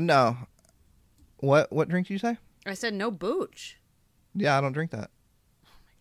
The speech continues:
Speaker 2: What happened to the booch?
Speaker 1: What booch?
Speaker 2: The, the booch that you always drink.
Speaker 1: No, I'm usually, usually I got, like, a nice Diet Pepsi and a water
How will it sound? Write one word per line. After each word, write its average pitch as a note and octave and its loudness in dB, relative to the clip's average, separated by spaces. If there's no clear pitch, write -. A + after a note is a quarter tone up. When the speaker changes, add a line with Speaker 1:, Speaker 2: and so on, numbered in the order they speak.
Speaker 2:
What F3 -12
happened F3 -16
to D#3 -12
the D3+ -12
booch? D#3+ -16
Speaker 1:
What B2 -8
booch? - -8
Speaker 2:
The, F#3 -12
the F3+ -14
booch E3+ -12
that E3 -14
you E3 -12
always E3 -12
drink. D#3 -14
Speaker 1:
No, D#3 8
I'm D#3+ 10
usually, F3 4
usually D3+ 2
I - 4
got, C3 4
like, B2+ 2
a A2+ 0
nice A2+ 4
Diet G#2+ 4
Pepsi A2+ 0
and G#2+ 0
a F#2 0
water G2+ 2